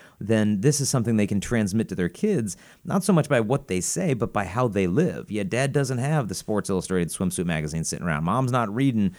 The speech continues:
Fifty Shades of Grey. You know, there's accountability, and we're all together as a family pursuing this virtue and living a Christian life. And I think if the parents are,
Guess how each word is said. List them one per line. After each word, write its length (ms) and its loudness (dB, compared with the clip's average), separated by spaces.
Fifty 300 -2
Shades 300 -2
of 60 -4
Grey. 400 -2
You 100 -2
know, 140 4
there's 200 2
accountability, 920 2
and 140 -4
we're 160 2
all 220 4
together 520 -2
as 140 -6
a 80 -2
family 640 0
pursuing 480 2
this 120 4
virtue 480 2
and 120 2
living 220 0
a 40 -2
Christian 400 -6
life. 280 -8
And 100 -2
I 40 0
think 180 0
if 80 2
the 80 -6
parents 460 4
are, 120 0